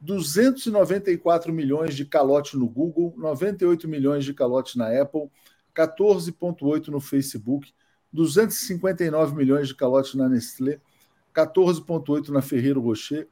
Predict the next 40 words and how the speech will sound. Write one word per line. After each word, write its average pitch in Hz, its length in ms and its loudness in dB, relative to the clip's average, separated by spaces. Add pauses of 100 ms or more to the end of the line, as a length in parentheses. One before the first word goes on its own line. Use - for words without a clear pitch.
um 294 220 0
ponto 220 340 0
dois 165 320 4
bilhão 190 600 0
de 165 100 -4
calote 143 460 0
na 135 80 0
Samsung, 165 640 -6 (540)
é, 143 560 6 (240)
sete - 360 0
ponto 165 280 -6
dois 139 240 0
na 147 140 -2
Companhia 139 440 0
das 117 240 0
Letras, 143 440 -4
cinco 170 340 -8
ponto 143 240 -10
nove 131 340 0
na 139 220 0 (540)
Editora 151 800 0
Intrínseca. 120 720 -4 (600)
Eu 226 80 2
te - 100 -6
pergunto, 165 380 4
Paulo, 139 280 2
esses 285 380 -2
caras 143 380 2
que - 100 -20
tão 175 160 -8
causando 165 400 -2
risco 175 260 -4
sistêmico, 175 480 -2
inclusive 262 440 2
é - 20 8
o 254 60 2
dois 247 200 -2
quatro 233 300 -6
sete, 180 320 -4
porque, 143 400 -4